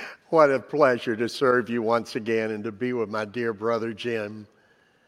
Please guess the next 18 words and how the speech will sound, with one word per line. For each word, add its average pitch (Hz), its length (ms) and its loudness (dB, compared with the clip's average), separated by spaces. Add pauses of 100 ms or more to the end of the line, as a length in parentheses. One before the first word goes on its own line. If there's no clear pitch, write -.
(600)
God 147 340 6
graces 139 680 2
churches 123 800 -2
with 107 440 -4
pastor 123 480 0
teachers 110 540 -10
for - 160 -14
the 101 160 -8
equipping 107 480 -4
of 95 100 -4
the 95 100 -8
saints 110 400 -6
for - 140 -12
the 95 120 -12
work 101 280 -8
of 95 80 -12
the 98 80 -12
ministry. 98 760 -10